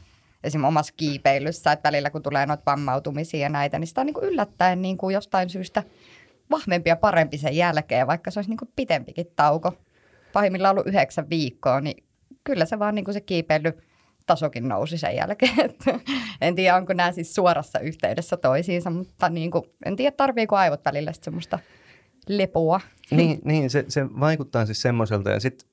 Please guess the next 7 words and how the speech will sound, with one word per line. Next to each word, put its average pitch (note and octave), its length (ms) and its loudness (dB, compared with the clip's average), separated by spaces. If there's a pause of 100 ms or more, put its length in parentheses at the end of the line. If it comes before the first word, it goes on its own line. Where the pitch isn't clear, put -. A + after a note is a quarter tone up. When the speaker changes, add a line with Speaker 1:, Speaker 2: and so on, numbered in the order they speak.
(380)
Speaker 2:
ehkä A#2 240 0
semmoisesta B2+ 480 2
niinku A#2+ 200 2
oppimisprosessista G2+ 1120 0
yleensä G2 460 2
niin F2+ 240 -4
on - 60 -8